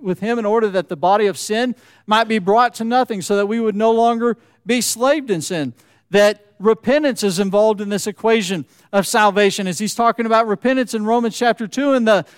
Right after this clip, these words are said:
the promises of God and the patience of God, that God's kindness is meant to lead you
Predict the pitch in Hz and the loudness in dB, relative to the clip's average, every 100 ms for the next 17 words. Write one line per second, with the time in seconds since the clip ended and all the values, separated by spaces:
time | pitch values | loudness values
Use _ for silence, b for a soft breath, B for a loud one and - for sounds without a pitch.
0 | b - 196 - 247 277 262 - 247 226 | b -2 -2 2 4 4 2 0 0 -2
1 | 190 240 269 262 196 208 240 277 220 240 | 2 4 6 4 2 -2 0 0 -2 -6
2 | 240 185 247 269 233 - b - 214 233 | -6 0 2 4 2 -2 b -2 2 4
3 | 262 240 - 254 277 294 262 - 233 185 | 4 0 -10 -4 -2 0 0 -2 -4 0
4 | 254 269 247 240 269 294 262 180 202 208 | 0 0 -2 -2 -2 -2 -4 -4 -2 -2